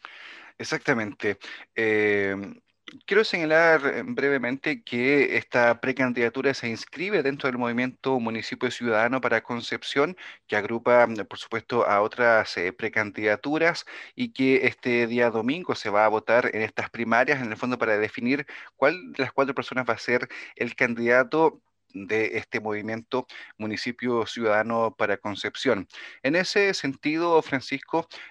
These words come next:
eh, nos gustaría conocer a mí y a los auditores, sin duda, cuáles son los principales ejes de tu campaña, cuáles son las principales, en el fondo, acciones que, eh, te gustaría impulsar como, eh,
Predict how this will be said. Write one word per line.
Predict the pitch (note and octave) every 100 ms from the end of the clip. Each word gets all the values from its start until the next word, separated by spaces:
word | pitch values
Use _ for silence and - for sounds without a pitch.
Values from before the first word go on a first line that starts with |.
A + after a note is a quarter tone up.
| -
eh, | G#2 G#2 G2
nos | G2+ A2
gustaría | - A2+ A#2+ C3+ C3
conocer | B2 A#2 - C#3+ C3 -
a | G#2
mí | G#2 D3+
y | C#3+
a |
los | G2+ -
auditores, | G#2 A2+ B2 -
sin | A2+
duda, | A#2 A#2+ C#3 - - -
cuáles | B2 D3+
son | - C#3+
los | C#3+
principales | B2+ - C3 C3+ B2+ -
ejes | - F#3 - C3+ G#2+
de | G#2+ A#2
tu | A#2+
campaña, | A#2+ A#2 - A#2 B2+ D3 - -
cuáles | A#2 C3+
son | - B2
las | B2
principales, | B2+ - B2 A#2 B2 B2+ B2 -
en | G#2+
el | G#2+
fondo, | A2+ A2 A#2 -
acciones | G#2 - - C#3 C#3
que, | - A2 A#2+ - - -
eh, | - F2+ F2+ -
te |
gustaría | G2 - A2+ A2+
impulsar | - G#2 A2 -
como, | - A2 A2+ A#2+ A#2+ -
eh, | E2 D#2+